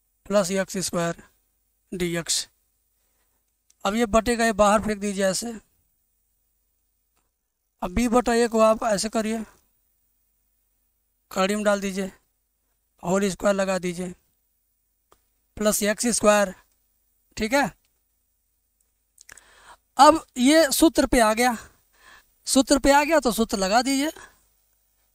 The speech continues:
जब ये सूत्र पर आ गया तो सूत्र लगा दीजिए, डर-, डरिए मत।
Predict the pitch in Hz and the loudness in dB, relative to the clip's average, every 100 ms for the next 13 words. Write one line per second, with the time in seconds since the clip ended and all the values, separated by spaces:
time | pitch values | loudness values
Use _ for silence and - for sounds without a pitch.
0 | _ - 208 247 247 254 269 247 254 254 | _ -6 0 2 2 0 2 0 2 0
1 | 190 208 240 220 180 214 262 285 _ _ | 2 0 2 0 2 4 4 2 _ _
2 | _ _ _ - 220 269 226 262 262 294 | _ _ _ -12 -4 -2 0 0 4 4
3 | 285 294 254 214 180 226 220 - 226 202 | 4 2 2 -2 -2 -4 -4 -10 -8 -2
4 | 220 240 277 285 240 | -2 2 2 4 2